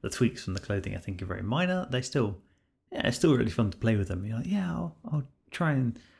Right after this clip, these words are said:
stick a bunch of bits of clothing on, which gives me speed up to see if that helps my, my run." And, "Oh, actually, I wanna trade some for some defense or some, uh, more ink in my tank."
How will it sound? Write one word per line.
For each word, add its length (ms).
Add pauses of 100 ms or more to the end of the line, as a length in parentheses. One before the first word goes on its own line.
(160)
stick 380
a 20
bunch 240
of 80
bits 180
of 80
clothing 320
on, 140
which 160
gives 220
me 60
speed 300
up 180
to 100
see 140
if 120
that 160
helps 340
my, 280 (560)
my 120
run." 380
And, 180
"Oh, 320
actually, 360
I 80
wanna 180
trade 300
some 160
for 80
some 180
defense 480
or 100
some, 380
uh, 200
more 220
ink 240
in 60
my 140
tank." 380